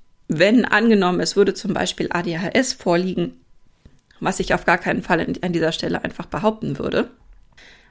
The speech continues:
Aber angenommen, es wäre so, dann wäre es natürlich etwas, womit man sich wieder stärker beschäftigen kann. Man kann dann eben sagen,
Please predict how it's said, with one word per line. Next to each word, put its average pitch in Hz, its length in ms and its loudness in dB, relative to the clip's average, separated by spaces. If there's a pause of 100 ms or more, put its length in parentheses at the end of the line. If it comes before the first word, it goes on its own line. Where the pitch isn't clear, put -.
(100)
Aber 185 260 0
angenommen, 190 460 4
es - 160 -4
wäre 226 280 6
so, 240 280 2
dann 190 420 -2
wäre 190 220 2
es 185 120 -2
natürlich 180 520 -2
etwas, - 400 -4
womit 175 240 -4
man 190 120 -2
sich - 220 -8
wieder 170 180 0
stärker 170 360 -2
beschäftigen - 560 -6
kann. - 200 -8
Man 160 140 -6
kann 175 160 -6
dann 180 140 -2
eben 185 200 -4
sagen, 180 320 -2